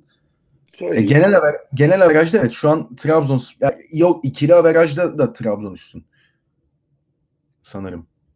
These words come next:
Speaker 1: İkili averajda Trabzon üstün olmaması gerekiyor. İkili averajda Başakşehir'in üstün olduğunu biliyorum ben.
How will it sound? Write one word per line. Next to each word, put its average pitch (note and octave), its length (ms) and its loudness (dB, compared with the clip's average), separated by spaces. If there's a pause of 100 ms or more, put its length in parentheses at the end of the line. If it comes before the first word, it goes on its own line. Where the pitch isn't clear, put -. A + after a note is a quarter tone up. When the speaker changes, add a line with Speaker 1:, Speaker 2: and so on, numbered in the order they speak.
(120)
Speaker 1:
İkili A#2 380 -16
averajda A#2+ 420 -6
Trabzon C#3 340 -6
üstün G3+ 200 -14
olmaması D3 420 -6
gerekiyor. E2 340 -10
İkili A#2+ 260 -8
averajda A2+ 760 -4 (680)
Başakşehir'in A#2 840 -4
üstün F#2 240 -16
olduğunu F2 440 -10
biliyorum D#2+ 460 -6
ben. C3 280 -4